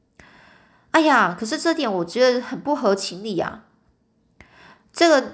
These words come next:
这个矮个子男人就说：“可是这是本俱乐部的规定啊，没有办法。”我就问他说：“那究竟是要做些什么啊？”他就说：“啊，就抄写百科全书啊，你的字写得好吗？”哦，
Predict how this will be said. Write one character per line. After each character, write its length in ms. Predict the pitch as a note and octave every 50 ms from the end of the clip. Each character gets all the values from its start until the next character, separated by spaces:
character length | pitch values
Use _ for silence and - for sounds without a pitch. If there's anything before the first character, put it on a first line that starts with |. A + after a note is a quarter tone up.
| - _
这 160 | - - D#4+
个 60 | C#4+
矮 160 | A3 F3 E3+
个 180 | F#3 - C4 A#3
子 120 | A3 G#3+
男 180 | G3+ G3 F#3 G3
人 120 | G#3 G3
就 120 | F#3+ G#3+ G#3
说 360 | G#3+ - G#3+ G3 G3 G3 G3+ G#3
：“可 80 | - A#3
是 160 | A3 D#4+ E4
这 140 | D#4+ D#4+ D#4+
是 100 | D#4+ E4
本 220 | C4+ - F3 D#3
俱 160 | - - B3
乐 80 | B3 A#3
部 160 | A#3 B3 B3+
的 100 | G#3+ F3+
规 200 | F3 A3+ G#3+ G#3
定 120 | G#3+ A3 G3 F3+
啊， 80 | E3+ E3
没 60 | G3
有 100 | G#3 G3
办 260 | - A#3 A3+ F3 -
法。” 260 | - - - - - _ _ _ _ _ _ _ _ _ _ _ _ _ _ _ _ _ _ _ _
我 80 | - G#3+
就 140 | A3 D#4
问 120 | D#4 D#4+ D#4
他 140 | D#4 D#4 D4+
说 160 | D4+ D4 D4
：“那 100 | C#4+ D4+
究 140 | D4 - E4
竟 140 | E4 F4 E4
是 100 | - -
要 100 | - -
做 140 | - E4 D#4+
些 140 | D#4+ E4
什 240 | E4 D#4+ - - F#3+
么 140 | E3 D#3+ D#3
啊？” 420 | D#3 D#3+ E3+ D#3+ - - - _ _ _ _ _ _ _ _ _ _ _ _ _ _ _
他 180 | - - D4+ D4
就 120 | D4 C#4+
说 540 | C#4 - C#4 C4 B3+ B3 B3 C4+ C4 - - _ _ -
：“啊， 100 | C#4 C#4
就 140 | C4 D4 C#4+
抄 260 | C#4+ - - D#4+ E4
写 220 | E4+ E4 - A3+
百 160 | A3 G#3 - -
科 140 | - B3+
全 220 | B3+ - - F#3+ G3
书 260 | G#3+ - - C#4 C4+
啊， 240 | A#3+ G#3+ - A#3+ -
你 80 | - G3+
的 100 | G#3+ -
字 160 | - - D#4
写 160 | C#4 - A3
得 80 | G3 G3
好 160 | G#3+ G3+ E3+
吗？” 280 | - F3+ F3+ F#3 G#3+ - _ _ _ _ _ _ _ _ _ _ _ _ _ _ -
哦， 320 | - F#3 - - - G#3+